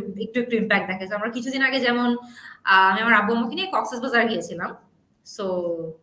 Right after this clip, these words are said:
আমরা র‍্যান্ডম একটা জায়গায়, there is a helipad, আমরা হেলিপ্যাডে দাঁড়ায় ছবি তুললাম আর একটু বিচে হাঁটাহাঁটি করলাম। তারপর হেলিপ্যাড থেকে আমরা just হেলিপ্যাড থেকে রাস্তায় উঠতে যাচ্ছি।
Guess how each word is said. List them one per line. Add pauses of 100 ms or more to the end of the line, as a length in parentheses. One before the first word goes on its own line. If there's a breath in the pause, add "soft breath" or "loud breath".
(680)
আমরা
র‍্যান্ডম
একটা
জায়গায়,
there
is
a
helipad,
আমরা
হেলিপ্যাডে
দাঁড়ায়
ছবি
তুললাম
আর (300 loud breath)
একটু (100)
বিচে
হাঁটাহাঁটি
করলাম। (280 loud breath)
তারপর
হেলিপ্যাড
থেকে
আমরা
just (540)
হেলিপ্যাড
থেকে
রাস্তায়
উঠতে
যাচ্ছি।